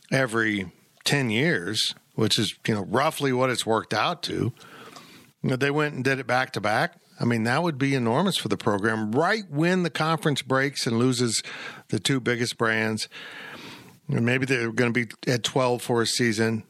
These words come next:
B Y U is gonna be a, uh, you know, I think they're gonna escalate their recruiting now being in the Big twelve,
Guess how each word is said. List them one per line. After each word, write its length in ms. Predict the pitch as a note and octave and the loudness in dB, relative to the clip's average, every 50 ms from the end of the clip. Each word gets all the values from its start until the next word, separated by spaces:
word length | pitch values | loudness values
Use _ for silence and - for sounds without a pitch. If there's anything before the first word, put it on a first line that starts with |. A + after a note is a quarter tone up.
| - A2+ | -6 -2
B 180 | A2 D3 D#3+ | 0 2 2
Y 160 | D3 C3+ C3 C3 | 2 2 2 0
U 200 | B2 B2 C3 C3+ | 2 2 2 0
is 120 | C3 A2+ | 0 0
gonna 200 | - C3+ B2 B2+ | 0 0 0 0
be 180 | A#2+ B2+ C3 C3+ | 0 0 2 2
a, 200 | B2+ A#2+ A#2 A#2 - - - - - - - - - - - - - _ - | 2 0 0 -2 -6 -16 -20 -20 -20 -20 -20 -20 -20 -20 -20 -20 -16 _ -2
uh, 140 | - F3 F3+ E3 | 0 0 0 0
you 160 | D3+ C#3 C3 | 0 0 2
know, 260 | B2 A#2+ A#2 B2+ B2+ - - - | 2 2 0 0 -4 -6 -6 -2
I 140 | - B2+ C#3 | -2 -2 0
think 220 | E3 D#3 C3+ G#2+ | 0 -2 -2 0
they're 160 | C3 B2+ C3+ C3 | 0 0 2 2
gonna 200 | C#3 C3 A#2+ A#2 | 0 0 0 0
escalate 560 | A#2+ B2 B2 - - C3 B2 A#2+ A#2 A2 - | 0 0 0 0 0 2 2 2 0 0 0
their 420 | C3 B2+ C#3+ E3 D#3+ A#2+ G2 F2+ - _ _ _ _ _ _ - | 0 2 2 2 2 0 -4 -8 -12 _ _ _ _ _ _ 0
recruiting 540 | B2+ B2 - - - B2 A#2 A2 A2 A2 G#2+ | 0 0 0 0 0 2 2 4 4 2 2
now 260 | G#2 G#2 G#2 G#2+ G#2 | 2 2 2 2 2
being 240 | G2+ G#2 A2+ G#2+ G#2+ | 2 2 2 2 2
in 100 | G#2 G#2 | 2 2
the 80 | G2+ | 0
Big 200 | F#2+ G#2 G2+ F#2+ | 0 0 -2 -2
twelve, 440 | - - G#2+ G2+ G#2 G#2 G#2+ G#2+ - | -2 0 2 2 2 2 0 -2 -4